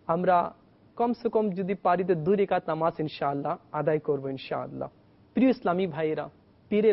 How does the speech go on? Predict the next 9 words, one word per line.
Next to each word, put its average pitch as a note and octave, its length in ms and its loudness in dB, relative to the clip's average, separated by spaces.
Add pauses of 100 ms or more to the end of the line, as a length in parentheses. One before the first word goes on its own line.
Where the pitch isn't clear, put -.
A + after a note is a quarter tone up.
লাসানি, F3+ 500 0 (500)
কুতুবে B3 380 4
রব্বানি, F3+ 480 4 (500)
শেখ B3+ 240 6 (160)
মুহিউদ্দিন A3 420 2 (120)
আব্দুল F#3+ 260 0 (100)
কাদের F3 280 2 (100)
জিলানী E3+ 460 0
রহমতুল্লাহি E3+ 680 0